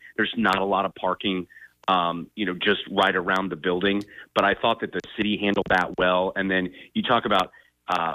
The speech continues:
Furman's S I D staff just, just ran things so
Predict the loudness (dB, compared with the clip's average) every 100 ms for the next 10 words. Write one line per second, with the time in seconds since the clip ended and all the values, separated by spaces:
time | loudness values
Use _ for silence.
0 | -6 -2 0 0 -4 -2 -2 -2 0 -2
1 | -2 -6 -6 -2 2 2 0 -4 -6 -6
2 | -4 -4 -2 0 2 2 2 -2 -2 2
3 | 2